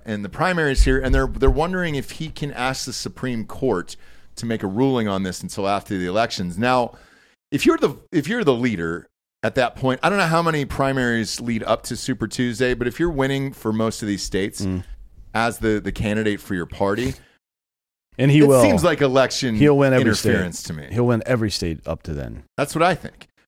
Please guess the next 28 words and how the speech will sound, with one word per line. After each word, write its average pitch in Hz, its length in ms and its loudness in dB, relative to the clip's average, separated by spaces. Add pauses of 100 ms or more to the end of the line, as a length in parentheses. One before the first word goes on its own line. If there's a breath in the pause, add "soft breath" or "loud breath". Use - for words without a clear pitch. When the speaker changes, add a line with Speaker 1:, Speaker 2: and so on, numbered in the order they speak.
Speaker 1:
But 139 100 -2
doesn't 196 180 4
that 202 120 2
seem 190 180 -2
like 175 200 0
election 147 420 0
Speaker 2:
Yeah. 135 80 -6
Speaker 1:
interference 127 560 -2
in 127 80 -2
that 120 180 -2
point? 127 300 -2
And 120 240 -6
somebody's 226 420 0
gonna 110 180 -2
have 101 220 -6
to - 100 -14
step - 280 2
Speaker 2:
The, 143 60 -2
the 120 100 4
Speaker 1:
in. 170 80 6
Speaker 2:
o-, 185 60 2 (100)
the 147 160 4
only 180 200 6
place 135 320 2
he 127 140 2
may 104 280 0
not 92 340 -4
win, 104 400 -4